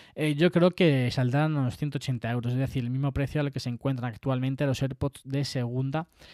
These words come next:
generación, si no me equivoco, ¿no? Los AirPods de segunda generación están en ciento ochenta o están en cien o en doscientos veintinueve. Ahora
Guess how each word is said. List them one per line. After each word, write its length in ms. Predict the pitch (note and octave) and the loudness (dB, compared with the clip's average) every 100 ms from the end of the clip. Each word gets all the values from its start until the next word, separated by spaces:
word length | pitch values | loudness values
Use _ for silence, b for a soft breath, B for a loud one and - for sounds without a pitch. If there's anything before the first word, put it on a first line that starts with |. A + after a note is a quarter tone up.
| B B B | B B B
generación, 880 | - C3 A#2+ A2 A2 G#2+ - C3 | -8 -2 -2 -2 -2 -6 -4 -4
si 220 | A2 - G#2+ | -4 -8 -6
no 160 | A2+ | -2
me 140 | B2 A#2 | -2 -4
equivoco, 520 | - F#2+ G#2 D#3 B2+ | -6 -8 -8 -6 -8
¿no? 240 | E2 G3+ | -6 -10
Los 220 | - G2+ - | -8 -8 -6
AirPods 320 | B2 - C3+ | -6 -8 -6
de 80 | C3 | -6
segunda 300 | C3+ C3+ C3 | -4 -4 -4
generación 360 | B2 A2+ - | -6 -6 -6
están 260 | E3+ C3 A#2+ | -6 -4 -4
en 80 | A2+ | -6
ciento 340 | B2 A#2+ A2 | -6 -6 -6
ochenta 400 | - C#3+ F3 B3+ | -6 -6 -4 -4
o 40 | |
están 220 | F3 - B2+ | -2 -2 -4
en 140 | B2 | -6
cien 260 | - B2+ B2 _ | -6 -6 -6 _
o 120 | B2+ | -6
en 60 | B2+ | -4
doscientos 460 | A#2 - B2+ C3 | -6 -8 -6 -4
veintinueve. 640 | B2+ B2 C3+ A#2+ F#2 - _ _ _ | -4 -6 -6 -6 -8 -14 _ _ _
Ahora 340 | - B2 F3+ | -8 -4 -4